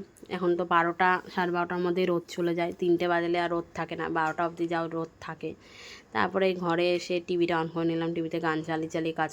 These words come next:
করতে খুব ভালো লাগে, তো এগুলো করছিলাম। তারপর জামা কাপড় যেগুলো আধ শুকনো ছিল, প্রতিদিনই আধ শুকনো থাকে। আমার মেয়ের জামা কাপড়গুলো বেলা করে স্নান করি তো, শুকায় না সবটা। এই চার্জার টার্জার, বিছানা টিছানাগুলো সব গুছিয়ে নেবো। বিছানায় চার্জার,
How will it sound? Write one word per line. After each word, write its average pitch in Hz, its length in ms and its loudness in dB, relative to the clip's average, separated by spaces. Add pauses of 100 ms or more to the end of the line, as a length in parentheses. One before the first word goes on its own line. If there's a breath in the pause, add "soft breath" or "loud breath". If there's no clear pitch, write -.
করতে 160 260 -10
খুব 165 180 -6
ভালো 156 220 -4
লাগে, 156 180 -8 (480 loud breath)
তো - 60 -4 (100)
এগুলো 175 220 4 (100)
করছিলাম। 170 460 0
তারপর 170 240 0
জামা 160 220 2
কাপড় 170 260 0
যেগুলো 165 240 -2 (280)
আধ 165 160 -2
শুকনো 175 360 2
ছিল, 165 140 0 (440 loud breath)
প্রতিদিনই 180 500 2
আধ 175 160 -6
শুকনো 180 300 0 (120)
থাকে। 160 220 -4 (120)
আমার 165 260 0
মেয়ের 160 280 -2
জামা 156 240 -2
কাপড়গুলো 165 440 -2
বেলা 156 220 -4
করে 175 160 -2
স্নান 165 220 -2
করি 185 200 0
তো, 226 60 -2 (180)
শুকায় 165 400 -2
না 156 120 -4
সবটা। 156 280 -10 (920 loud breath)
এই 202 120 2
চার্জার 175 340 2
টার্জার, 175 320 0
বিছানা 175 320 0
টিছানাগুলো 170 440 0 (100)
সব 175 180 -2
গুছিয়ে 170 340 -2
নেবো। 170 160 2 (120)
বিছানায় 170 440 -2
চার্জার, 170 480 -2